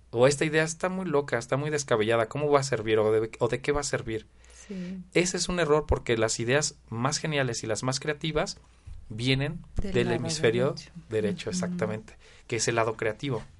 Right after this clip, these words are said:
Speaker 2: Sí.
Speaker 1: Entonces,
Speaker 2: Pero
Speaker 1: ahorita
Speaker 2: ¿cómo desconectar esa parte? Porque a veces es como todo el tiempo
Speaker 1: <laughs>
Speaker 2: vienen los pensamientos, razonamientos, de
Speaker 1: Claro.
Speaker 2: todo.
Speaker 1: Una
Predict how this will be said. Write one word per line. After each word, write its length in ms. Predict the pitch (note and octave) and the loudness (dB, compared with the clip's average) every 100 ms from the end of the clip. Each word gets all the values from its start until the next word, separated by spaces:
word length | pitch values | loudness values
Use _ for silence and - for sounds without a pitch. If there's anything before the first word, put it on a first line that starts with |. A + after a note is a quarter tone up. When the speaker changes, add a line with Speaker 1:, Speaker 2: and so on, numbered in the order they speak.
| - | -18
Speaker 2:
Sí. 560 | - - - F3 E3+ F3+ - | -16 -16 -12 -12 -12 -10 -4
Speaker 1:
Entonces, 480 | C3 C3+ B2+ - - - - - - | 2 2 2 -2 -8 -20 -20 -20 -10
Speaker 2:
Pero 100 | - | 2
Speaker 1:
ahorita 220 | A3 A#3+ A#3 | 4 6 4
Speaker 2:
¿cómo 240 | B3+ C4+ | 4 4
desconectar 760 | C4 A#3+ - G#3+ G3+ F#3+ F#3+ A3 | 2 0 -2 -4 -6 -2 2 2
esa 260 | B3 G3 - | 0 -4 -2
parte? 280 | G3+ C4+ | -2 -2
Porque 280 | G#3+ F3 F3 | -6 -6 -2
a 40 | F3+ | 0
veces 380 | G#3 A#3 A#3+ A3+ | 0 0 -2 -4
es 140 | A3 | -4
como 400 | - A#3 A#3 G3 | 2 4 4 2
todo 280 | F3 G3+ A#3+ | -2 4 8
el 180 | C4 A3+ | 8 8
tiempo 460 | B3 - B3 A#3+ C4+ | 2 4 4 4 2
Speaker 1:
<laughs> 680 | - - - B4+ A4+ E4+ B3 | 0 -4 0 2 2 0 -4
Speaker 2:
vienen 400 | B3+ A#3+ B3 B3 | 4 4 6 4
los 140 | G#3+ | 2
pensamientos, 1400 | - G#3 G3+ G#3+ G3+ G#3+ A3 A#3 A#3 G#3+ A3 A3 G#3+ - | 2 -4 0 2 2 0 0 0 0 0 0 2 -2 -6
razonamientos, 1300 | - F#3 F#3 F#3 F#3 F3+ F3+ F#3+ G3+ G3 - G3+ G3+ - G#3 F#3 - - - - | -4 -4 -4 -6 -4 -2 -2 -4 -4 -6 -6 -6 -6 -12 -12 -12 -14 -20 -20 -12
de 100 | F2+ | 4
Speaker 1:
Claro. 220 | B2 B2+ | 8 8
Speaker 2:
todo. 160 | A#2+ - - - - | 6 -2 -12 -20 0
Speaker 1:
Una 440 | C#3+ D#3+ E3 F#3 | 6 8 8 6